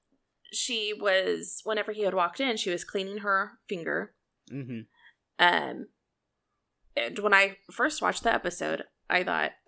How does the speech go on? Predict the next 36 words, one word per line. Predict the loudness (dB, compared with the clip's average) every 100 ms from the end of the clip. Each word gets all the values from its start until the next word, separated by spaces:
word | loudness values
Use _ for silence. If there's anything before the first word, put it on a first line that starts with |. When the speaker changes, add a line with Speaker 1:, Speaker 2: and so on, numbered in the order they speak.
| _ _ _ _ _ _ _ _ _ -10
Speaker 1:
"She's | -8 -6
gonna | -6 -6
drink | -6 -8 -10
the |
poison. | -6 -4 -4 -6 -8
Like, | -8 -6
she's | -6 -6
gonna | -6 -8 -6
drink | -6 -6 -4
it. | -4 -6 _
You | -8 -4
know, |
it's | -2 0 2 2
Speaker 2:
Oh, | 2
Speaker 1:
a |
Speaker 2:
okay, | 0
Speaker 1:
cleaning, | 2 2
Speaker 2:
yeah. | 2 0 -2 -4
Speaker 1:
like, | -6 -6 _
she's | -6 -4 -4
gonna | -4 -4
kill | -4 -2
herself." | -2 -2 -6 -8 -12 _ _ _ _ _ _ -2
And | 0 0
then | -2
she | -2 -4 -6 -10 -10
picks | -8 -4 -4
it | 0
up, | -2 -2
and | -10
I'm | -14
like, | -16 -18 _ _ _ _ _ _ _ _ _ _ _ _ _ -12
"Dude, | -8 -6
she's | -6 -6 -6
gonna | -8
go | -10